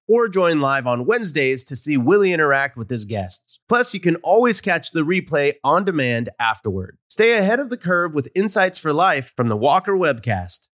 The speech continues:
Learn more and subscribe to the Walker Webcast at Walker Dunlop walker dunlop dot com slash pockets. And be sure to follow Walker and Dunlop on all your favorite social media channels too.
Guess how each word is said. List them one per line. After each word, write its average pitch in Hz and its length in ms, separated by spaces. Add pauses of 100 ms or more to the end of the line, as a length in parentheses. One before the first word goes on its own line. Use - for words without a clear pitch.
Learn 208 220
more 220 240
and 196 100
subscribe 170 480
to 160 100
the 139 80
Walker 151 400
Webcast 139 600 (120)
at 120 220
Walker 175 340
Dunlop 170 600 (180)
walker 160 240
dunlop - 0
dot - 20
com 143 400
slash 127 400
pockets. - 560 (120)
And 135 120
be 214 140
sure 240 180
to 226 80
follow 160 320
Walker 151 400
and 160 100
Dunlop 151 480
on 131 140
all 156 140
your 147 120
favorite 135 360
social 151 300
media 208 260
channels 180 440
too. 110 300